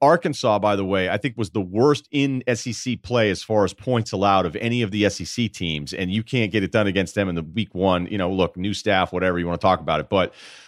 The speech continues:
um, Florida, like, the Ole Miss game, and it's not the exact same thing, like, 'cause you and I fought about this last year and you wouldn't listen to me, but I tried to help,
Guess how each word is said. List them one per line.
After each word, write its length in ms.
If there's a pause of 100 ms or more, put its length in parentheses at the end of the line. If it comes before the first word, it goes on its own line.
(160)
um, 440 (400)
Florida, 680 (260)
like, 200
the 200
Ole 160
Miss 240
game, 260
and 120
it's 80
not 160
the 80
exact 320
same 200
thing, 220
like, 160
'cause 160
you 100
and 100
I 100
fought 280
about 220
this 180
last 320
year 120
and 80
you 80
wouldn't 240
listen 260
to 140
me, 100
but 140
I 60
tried 260
to 80
help, 320